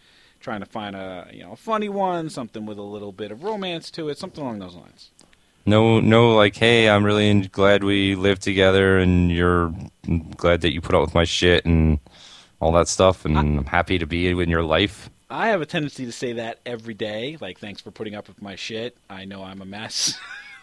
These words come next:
Speaker 1: Thank you so
Speaker 2: Oh.
Speaker 1: much."
Speaker 2: It's nice to throw it in a card, too.
Speaker 1: <laughs> I, I do. I say those types of things verbally <laughs> all the time. I don't
Speaker 2: Yeah.
Speaker 1: get through it. You, you don't do this, right?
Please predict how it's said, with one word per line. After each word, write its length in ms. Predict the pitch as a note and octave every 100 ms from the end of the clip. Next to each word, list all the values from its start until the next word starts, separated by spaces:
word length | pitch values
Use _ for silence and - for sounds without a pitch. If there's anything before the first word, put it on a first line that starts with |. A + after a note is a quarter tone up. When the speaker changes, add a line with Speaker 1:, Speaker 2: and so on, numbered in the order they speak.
| -
Speaker 1:
Thank 180 | F#3 -
you 120 | F3+
so 180 | D#3+ F3+
Speaker 2:
Oh. 20 | G#3+
Speaker 1:
much." 720 | E3 F3 F3+ F3+ - - - B3+
Speaker 2:
It's 160 | -
nice 180 | G3 F#3+
to 80 | -
throw 200 | - G#2
it 40 |
in 60 | D#2
a 40 |
card, 360 | F2 E2+ G2 A#2+
too. 260 | G#2 D3
Speaker 1:
<laughs> 20 | G#3
I, 140 | G3 - - - C#4 -
I 80 | A#3
do. 240 | - A#3+ - A#3
I 80 | C#4+
say 200 | - B3
those 180 | G#3+ G3+
types 260 | - D3+ C#3
of 80 |
things 160 | C#3+ C3+
verbally 340 | B2+ D3+ D3+ - - -
<laughs> 180 | -
all 200 | E3 G3+
the 160 | - C#3+
time. 540 | - D#3+ D#3 B2+ G#2+ - _ - _ - - - _ _ -
I 80 |
don't 120 | G3 G3
Speaker 2:
Yeah. 40 |
Speaker 1:
get 140 | G3
through 80 | D3
it. 80 | C3+
You, 120 | D#3+ E3
you 160 | D#3+
don't 120 | F#3+
do 140 | D#3+ D3+
this, 180 | G#2+ A#2
right? 260 | A2+ C#3